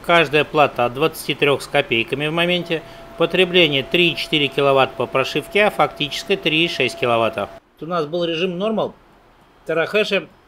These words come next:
потребление, розетка рубль. То есть розетка рубль, это Иркутск, Братск и вот все, ты понял, что, что рядышком, да?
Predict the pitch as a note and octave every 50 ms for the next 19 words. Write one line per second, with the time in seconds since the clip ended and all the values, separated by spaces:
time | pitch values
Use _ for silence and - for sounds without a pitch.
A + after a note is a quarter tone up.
0 | _ _ _ - D3 - D#3+ D3+ D3+ D3 E3 F3+ F3+ F3+ E3 C#3+ - B2 C3+ C#3+
1 | C3+ D3+ F3+ F3 - - D#3+ D#3+ D3+ B2+ G#2+ F#2+ F2 - _ _ _ _ - -
2 | _ _ - - - C#3+ D#3 D#3 E3 - - - D#3 F#3 B3 A3+ G3+ F3+ E3 C3+
3 | - C#3 C3+ C#3+ - - A3 A#3+ F#3+ C#3+ B2+ C3 B2+ D3+ E3 F#3 G3+ G3 - -
4 | C#3+ C#3+ C#3+ C3+ C3+ C3 C3 - - - - E3 E3 D3 - C3 - - C3 B2
5 | A#2+ G#2+ G2 - - - - D3 C#3 - - C3+ C3 B2 G#2+ G2+ - - - F#2+
6 | G2 B2 C#3+